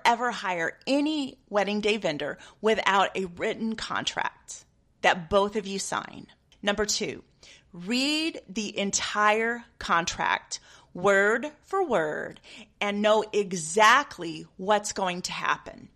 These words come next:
Make sure that everything is laid out play by play by play so that you know in each situation what to expect.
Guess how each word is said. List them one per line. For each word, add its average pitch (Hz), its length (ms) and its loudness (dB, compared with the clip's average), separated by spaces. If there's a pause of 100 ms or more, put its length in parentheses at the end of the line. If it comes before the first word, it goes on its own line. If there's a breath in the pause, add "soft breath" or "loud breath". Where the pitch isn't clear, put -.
Make 208 160 -6
sure 196 220 0
that 170 260 -2
everything 254 580 2
is 190 160 -4
laid 185 380 0 (120)
out 156 640 2 (540 soft breath)
play 226 380 2
by 226 200 2
play 202 320 0
by 190 180 2
play 175 400 -6
so 196 220 -2
that 190 160 -2
you 285 500 -2
know 180 600 0 (380 loud breath)
in 214 180 0
each 247 300 -4
situation 196 960 -2
what 214 280 0
to 214 200 -4
expect. - 720 -8